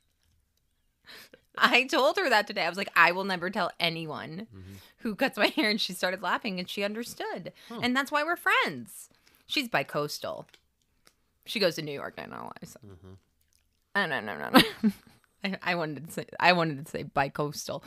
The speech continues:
Speaker 1: I'm very hyped up.
Speaker 2: You're, <laughs> you're
Speaker 1: And I'm sorry. It's because I haven't taken my pills. So hold on, let me take these.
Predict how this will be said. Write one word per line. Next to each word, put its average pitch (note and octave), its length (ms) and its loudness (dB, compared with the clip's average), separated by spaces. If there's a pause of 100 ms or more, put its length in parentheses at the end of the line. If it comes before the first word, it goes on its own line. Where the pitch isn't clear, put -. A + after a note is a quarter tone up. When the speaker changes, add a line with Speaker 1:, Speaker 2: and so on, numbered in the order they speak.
(240)
Speaker 1:
I'm B3+ 140 -2
very C5 340 6 (140)
hyped - 180 -4
up. - 260 2
Speaker 2:
You're, D3 320 0 (240)
<laughs> - 280 -12
you're D#3 120 4
Speaker 1:
And D#4+ 140 10
I'm D#4+ 160 8
sorry. A3+ 760 6 (540)
It's - 200 0
because E4 280 0
I D#4 60 8
haven't C#4+ 280 4
taken B3+ 240 0
my A3 120 0
pills. G3+ 420 2
So G#3+ 180 4
hold C#4 220 6
on, B3 220 6
let A3+ 120 0
me A3+ 160 -2
take C4 300 0
these. A#3+ 480 -6